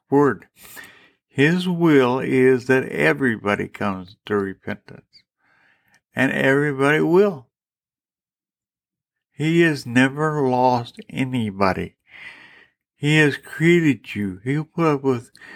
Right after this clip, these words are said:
you for a while. And he may have to clean up this earth like he did with Noah. And he had eight people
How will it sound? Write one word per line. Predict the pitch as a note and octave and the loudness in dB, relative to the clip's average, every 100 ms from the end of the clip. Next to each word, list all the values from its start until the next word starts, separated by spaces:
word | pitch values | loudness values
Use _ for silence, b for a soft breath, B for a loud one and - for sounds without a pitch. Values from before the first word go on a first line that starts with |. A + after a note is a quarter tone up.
| B B _ | B B _
you | A#2 C3+ | -4 -4
for | C3 - C3 B2+ | -4 -4 0 2
a | A#2+ | 2
while. | B2 C3+ A2+ F#2+ F#2+ G#2 _ B B B B B _ _ _ | 4 4 4 0 -2 -6 _ B B B B B _ _ _
And | B2+ C3 B2 A2 - _ _ _ _ | 0 2 2 -2 -14 _ _ _ _
he | - C#3+ D3+ | -4 -2 -2
may | C3+ C#3+ C#3+ | -2 2 4
have | C#3 C#3+ B2 | 4 2 0
to | C3 A#2 | -2 -2
clean | - - C#3+ C#3 | -4 -2 -2 0
up | C3+ B2 - | 0 0 0
this | B2 A2 | -2 0
earth | B2 A#2+ A#2 _ _ | -2 -2 -6 _ _
like | - A2+ A2+ - | -6 -2 -2 -2
he | A#2 | -6
did | G#2+ A#2+ B2 | 0 2 2
with | A#2+ | 0
Noah. | A#2 A2+ F#2+ F#2+ - _ _ B B B B B _ _ - | -2 0 -2 -6 -12 _ _ B B B B B _ _ -2
And | A#2 | 0
he | A2 | 4
had | A#2+ | 4
eight | B2 B2 - | 4 2 -2
people | B2+ A2 G#2+ G2 F#2 | -4 -4 -4 -6 -8